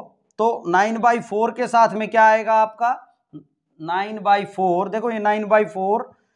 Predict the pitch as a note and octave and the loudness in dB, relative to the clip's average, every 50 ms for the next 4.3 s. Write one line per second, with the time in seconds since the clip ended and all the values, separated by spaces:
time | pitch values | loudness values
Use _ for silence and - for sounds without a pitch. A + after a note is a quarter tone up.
0 | _ _ _ _ _ _ D#3 - D#3 F#3+ G#3+ G#3 G3 - _ _ _ _ _ _ | _ _ _ _ _ _ -16 -10 -8 -8 -8 -8 -10 -18 _ _ _ _ _ _
1 | _ D#3+ E3 E3+ F#3 F#3+ G#3 G3 F#3 F3+ F3 F#3 G3+ G#3+ G#3 G#3+ - G3+ G3 F#3 | _ -4 0 2 2 4 4 4 2 2 4 4 4 4 2 0 -6 -10 -10 -10
2 | F3+ F3 F3+ G3 G3 F#3 F#3+ A3 G#3+ G3+ G3+ G3+ G#3 A3+ A#3+ - _ _ _ _ | -8 -10 -10 -10 -10 -10 -10 -8 -6 -6 -4 -4 -4 -4 -6 -10 _ _ _ _
3 | E3 F3+ G3+ G#3 G#3 F#3 G#3+ A3 G#3+ A3 A3 G#3 F#3+ D3 C#3 B2+ A#2+ A#2+ A#2 - | -12 -8 -6 -6 -4 -6 -8 -10 -10 -12 -10 -8 -6 -6 -6 -6 -8 -10 -14 -16
4 | A#2 A2+ G#2 G2+ G2+ | -16 -16 -16 -18 -20